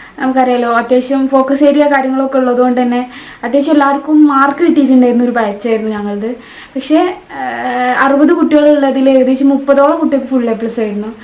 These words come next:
എനിക്ക് ഒരു എ പ്ലസ് ആയിരുന്നു ഉണ്ടായിരുന്നത്. അങ്ങനെ സ്വാഭാവികമായിട്ടും വീട്ടിൽ നിന്നും നാട്ടിൽ നിന്നും ടീച്ചേഴ്സിൻ്റെ ഇടയിലൊക്കെ ഒരു ചോദ്യം ഉണ്ടാവുമല്ലോ. അങ്ങനെ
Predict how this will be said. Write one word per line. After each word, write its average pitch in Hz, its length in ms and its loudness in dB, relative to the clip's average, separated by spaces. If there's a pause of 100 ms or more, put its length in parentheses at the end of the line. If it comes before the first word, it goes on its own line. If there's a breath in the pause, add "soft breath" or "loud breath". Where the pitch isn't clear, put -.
(580 loud breath)
എനിക്ക് 285 280 2
ഒരു 311 140 4
എ 269 60 4
പ്ലസ് 240 300 -4
ആയിരുന്നു 226 260 0
ഉണ്ടായിരുന്നത്. 220 580 -4 (920 loud breath)
അങ്ങനെ 254 540 -6 (320)
സ്വാഭാവികമായിട്ടും 311 920 2 (560)
വീട്ടിൽ 262 460 2
നിന്നും 254 380 4
നാട്ടിൽ 226 380 -4
നിന്നും 233 320 -4 (600 loud breath)
ടീച്ചേഴ്സിൻ്റെ 262 420 2
ഇടയിലൊക്കെ 277 460 2
ഒരു 269 200 2
ചോദ്യം 269 340 2
ഉണ്ടാവുമല്ലോ. 214 400 -2 (520 loud breath)
അങ്ങനെ 311 640 0